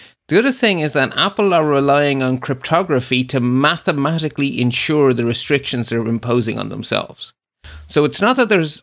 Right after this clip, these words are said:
when Apple say, "We can't see X until Y happens," that's not a policy thing enforced by rules.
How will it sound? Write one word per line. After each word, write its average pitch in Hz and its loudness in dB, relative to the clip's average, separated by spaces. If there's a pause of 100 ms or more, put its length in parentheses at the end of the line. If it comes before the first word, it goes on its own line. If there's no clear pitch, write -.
(140)
when 160 0
Apple 240 2
say, 170 2
"We 160 -2
can't 165 -4
see 151 -2
X 135 -2
until 127 0
Y 120 2
happens," 131 -4 (420)
that's 185 0
not 220 2
a 127 -2
policy 180 0
thing 117 0
enforced 113 -2
by 117 0
rules. 120 0